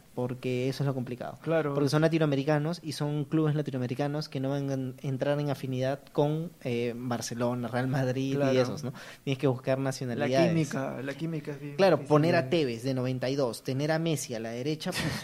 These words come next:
Speaker 1: te-,
Speaker 2: <laughs>
Speaker 1: te-, tienes una química brutal porque
Speaker 2: Claro,
Speaker 1: son
Speaker 2: son
Speaker 1: argentinos,
Speaker 2: argentinos.
Speaker 1: ¿no? Claro.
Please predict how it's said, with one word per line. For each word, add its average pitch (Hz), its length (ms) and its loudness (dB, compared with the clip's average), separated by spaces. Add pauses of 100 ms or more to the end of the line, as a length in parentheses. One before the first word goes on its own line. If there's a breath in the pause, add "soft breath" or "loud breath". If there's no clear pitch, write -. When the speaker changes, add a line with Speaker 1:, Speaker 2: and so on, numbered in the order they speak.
(100)
Speaker 1:
te-, - 20 6
Speaker 2:
<laughs> 202 100 8
Speaker 1:
te-, 190 300 4
tienes 160 300 4
una 175 140 6
química 175 320 4
brutal 160 300 6
porque 123 440 -4
Speaker 2:
Claro, 147 180 2
Speaker 1:
son 147 80 4
Speaker 2:
son 156 60 6
Speaker 1:
argentinos, 156 500 4
Speaker 2:
argentinos. 110 60 -8 (200)
Speaker 1:
¿no? - 60 -20
Claro. 110 260 -10